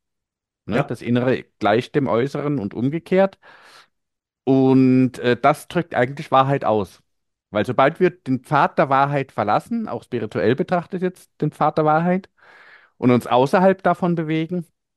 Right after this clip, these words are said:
Speaker 1: ähm, stehen wir nicht mehr in Übereinstimmung mit der Wahrheit und auch nicht mehr mit uns selbst. Und wir zerstören die Beziehung, die zwischen uns und der Realität herrscht.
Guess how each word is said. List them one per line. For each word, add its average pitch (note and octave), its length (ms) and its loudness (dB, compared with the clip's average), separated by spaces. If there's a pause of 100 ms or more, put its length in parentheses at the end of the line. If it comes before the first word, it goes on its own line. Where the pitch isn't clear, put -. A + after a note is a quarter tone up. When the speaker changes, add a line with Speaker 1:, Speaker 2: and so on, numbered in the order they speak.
(560)
Speaker 1:
ähm, C3 840 4
stehen C3 340 0
wir C#3+ 100 -2
nicht C3+ 260 -6
mehr B2+ 160 0
in A#2+ 200 -4
Übereinstimmung B2+ 720 -2
mit F#3 120 -4
der F3 100 0
Wahrheit F3 400 0
und A2+ 120 -10
auch B2 220 -2
nicht D3+ 260 -10
mehr C#3+ 160 -2
mit B2 260 -6
uns B2+ 240 -6
selbst. - 540 -2 (480)
Und G2 220 -10
wir A2 480 2 (100)
zerstören D#3+ 880 0 (280)
die - 60 -14
Beziehung, E3 800 -2
die A#2+ 240 -10
zwischen B2 360 -6
uns C#3+ 260 0
und C3 160 -4
der C3 80 2
Realität A2+ 600 0
herrscht. C3 460 -2